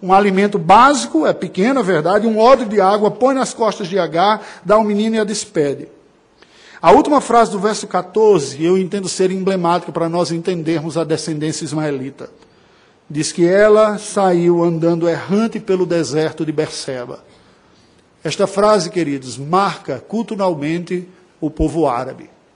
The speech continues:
Um povo errante pelos desertos da Arábia.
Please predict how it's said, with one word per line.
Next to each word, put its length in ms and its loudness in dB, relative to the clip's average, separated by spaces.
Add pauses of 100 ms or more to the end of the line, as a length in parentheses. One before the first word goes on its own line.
(600)
Um 120 -6
povo 300 4
errante 480 -2
pelos 340 -8
desertos 640 -4
da 140 -4
Arábia. 460 -10